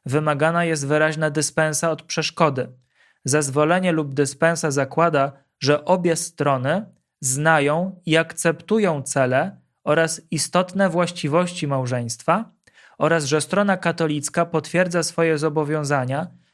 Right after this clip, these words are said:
znane również wyraźnie stronie niekatolickiej, iż zachowa swoją wiarę, zapewni chrzest oraz wychowanie dzieci w Kościele katolickim. Tylko że praktyka pokazuje, że w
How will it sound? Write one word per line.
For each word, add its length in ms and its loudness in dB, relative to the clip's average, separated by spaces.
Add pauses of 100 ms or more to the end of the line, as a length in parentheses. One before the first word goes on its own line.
(140)
znane 420 2
również 520 -2
wyraźnie 540 0
stronie 400 -4
niekatolickiej, 1160 -2 (240)
iż 200 -2
zachowa 600 2
swoją 420 -2
wiarę, 420 2 (600)
zapewni 480 2
chrzest 560 -2 (280)
oraz 280 2
wychowanie 560 2
dzieci 420 -2
w 100 -18
Kościele 420 0
katolickim. 840 -4 (720)
Tylko 440 2 (560)
że 140 0
praktyka 480 0
pokazuje, 720 -2 (960)
że 240 2
w 360 -12